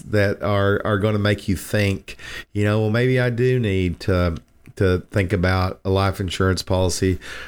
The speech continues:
for my loved ones if something were to happen to me. Or maybe I really do need to get a plan in place. And maybe I need to have a, a place." You know, we offer a virtual vault, which is an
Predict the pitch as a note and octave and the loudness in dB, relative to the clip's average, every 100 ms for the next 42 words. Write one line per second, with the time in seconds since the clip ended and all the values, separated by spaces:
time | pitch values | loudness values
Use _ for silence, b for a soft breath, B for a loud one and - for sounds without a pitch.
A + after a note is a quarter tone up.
0 | B - G#2 F#2+ F#2 F#2+ F#2+ F2 F2+ E2+ | B -6 -2 0 0 0 0 0 0 0
1 | E2+ E2+ - F2+ - F#2 F#2+ F#2 F2 F2+ | 0 -2 0 0 0 0 0 0 0 0
2 | F#2 F2+ E2 E2+ F2 F2 - B B B | 0 -2 -2 0 0 -2 -6 B B B
3 | - F#2+ G2 F#2+ G#2 C#3 C#3 C3 B2+ C3 | -2 0 0 0 0 2 0 0 0 2
4 | C3 G#2+ A2+ B2+ B2 F2+ G2+ F#2 - - | 2 0 0 0 0 0 0 0 -4 -2
5 | G2+ G#2 G2 F2+ D#2+ - F2+ F2+ F2 E2 | 0 2 2 0 -2 -2 0 2 2 0
6 | - - B B - G2+ G2+ A2+ C3 C#3+ | -4 -6 B B -2 -2 0 0 0 0
7 | C3+ C3 A#2+ G#2+ A#2+ A2 G#2 G2+ B B | 0 0 0 0 0 2 2 0 B B
8 | - - B2+ A#2+ G#2 A#2 A#2 C3+ - C#3 | -4 -2 0 0 0 0 2 0 0 -2
9 | C#3+ - G#2+ F#2 G2 A#2+ - A2 F#2+ E2+ | -2 0 0 0 0 0 0 0 0 0
10 | F#2+ G2+ E2 - - B B A2 - G2+ | 2 2 0 -2 -16 B B 0 2 2
11 | A#2 - | 2 -2